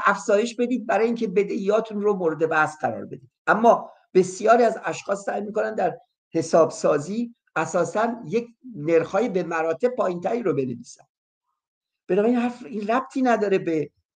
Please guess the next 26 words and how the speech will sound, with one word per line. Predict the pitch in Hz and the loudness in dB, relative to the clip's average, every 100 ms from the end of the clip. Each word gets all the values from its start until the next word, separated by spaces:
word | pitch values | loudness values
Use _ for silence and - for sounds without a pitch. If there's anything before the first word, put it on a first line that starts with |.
| _ | _
به | 127 123 143 | -4 -4 -2
اصطلاح | 139 - 135 139 139 | -6 -4 0 2 4
دستبردهای | 147 147 - 151 139 127 135 131 120 - - - | 2 2 -2 0 0 2 0 2 0 -4 -12 -10
حسابداری، | 127 - 120 - 110 104 | -8 -2 -2 0 -4 -2
نه، | 120 233 - | 2 2 2
این | 220 214 196 | 2 4 6
نوع | 208 240 240 185 127 - _ _ | 6 6 4 0 -2 -6 _ _
ثروت | - 190 175 165 160 | 0 2 4 4 2
سازی | - 175 156 202 254 | 0 0 0 0 0
هستش | 226 220 214 208 | 0 -2 -8 -6
که | 202 | -4
در | 185 165 | -2 -2
ایران | 160 151 | 0 -2
هست. | 131 - - _ _ _ | -2 -8 -16 _ _ _
زمینتون، | - 139 185 208 226 214 202 175 - | 2 8 8 6 -2 0 -2 -2 -2
یعنی | 156 | -2
این | 208 190 - - - | 0 -4 -8 -12 -4
ارز-، | 147 135 131 135 123 117 117 _ _ _ | -2 -2 -2 0 0 -2 -10 _ _ _
دارایی | 156 160 165 170 165 165 | 8 10 10 6 2 0
هایی | 147 196 240 233 | 0 0 -2 -2
که | 214 202 202 196 _ _ _ | 0 2 0 -4 _ _ _
ارزش | - 139 131 190 202 | -2 -2 -2 -6 -6
رو | - | -4
می‌تونه | 175 180 175 170 | -4 -4 -6 -4
ذخیره | 127 120 - 110 | -2 -4 -4 -6
کنه، | 107 - | -6 -10